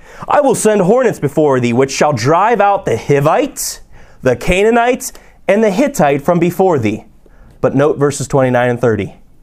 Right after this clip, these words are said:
"I will not drive them out from before thee in one year, lest the land become desolate,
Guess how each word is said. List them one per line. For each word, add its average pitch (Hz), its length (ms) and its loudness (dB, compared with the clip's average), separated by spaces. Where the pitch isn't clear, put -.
"I 196 220 2
will 196 300 2
not 269 720 0
drive 185 440 2
them 170 340 0
out 170 300 0
from 170 160 0
before 175 460 0
thee 165 520 -2
in 147 200 2
one 147 260 2
year, 147 340 -2
lest 165 260 0
the 147 80 2
land 156 220 0
become 160 280 0
desolate, 160 520 0